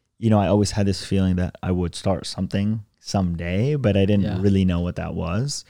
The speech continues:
Speaker 1: And, you know, I think in many ways, like, you can't script, like, starting a company,
Speaker 2: Totally.
Speaker 1: um, at a specific time. I got very fortunate. We all got fortunate at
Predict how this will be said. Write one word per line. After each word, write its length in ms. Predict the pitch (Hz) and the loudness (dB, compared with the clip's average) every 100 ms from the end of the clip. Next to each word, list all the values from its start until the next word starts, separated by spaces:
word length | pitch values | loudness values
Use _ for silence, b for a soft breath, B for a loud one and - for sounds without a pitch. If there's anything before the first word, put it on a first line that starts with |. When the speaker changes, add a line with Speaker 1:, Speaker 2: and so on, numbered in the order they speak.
| b b b - | b b b 4
Speaker 1:
And, 340 | 104 104 104 | 6 6 2
you 140 | - | 0
know, 120 | 151 120 | 4 4
I 80 | |
think 220 | 110 120 117 | 4 2 4
in 140 | 101 | 6
many 260 | 98 104 98 | 6 6 4
ways, 380 | 95 98 95 | 4 2 0
like, 160 | 95 92 | -2 -6
you 100 | 95 | -8
can't 440 | - 98 98 - | -8 -4 -4 -4
script, 760 | - - - - 95 87 - - _ | -10 -10 -8 -2 -2 -2 -10 -20 _
like, 240 | 98 87 - | -8 -8 -8
starting 520 | - - 90 87 87 | -6 -2 0 0 -4
a 80 | 78 | -6
company, 580 | - 92 - 90 87 92 b | -6 -6 -4 -4 -4 -6 b
Speaker 2:
Totally. 420 | - 123 123 98 107 | -8 -4 0 2 2
Speaker 1:
um, 100 | 85 | 0
at 120 | 95 | -2
a 80 | 92 | -2
specific 540 | - - 92 95 92 | -2 -4 -2 -4 -6
time. 380 | - 90 87 90 | -6 -4 -2 -2
I 80 | 87 | -2
got 220 | 90 87 | -4 -6
very 320 | - 92 92 87 | -6 -4 -2 -2
fortunate. 560 | - 90 - 90 87 | -4 -6 -4 -4 -2
We 100 | 90 | 0
all 160 | 90 90 | 0 0
got 220 | 90 82 | -2 -6
fortunate 480 | - 90 - 90 85 b b b - | -6 -8 -6 -6 -8 b b b -4
at 280 | 92 82 | -2 -2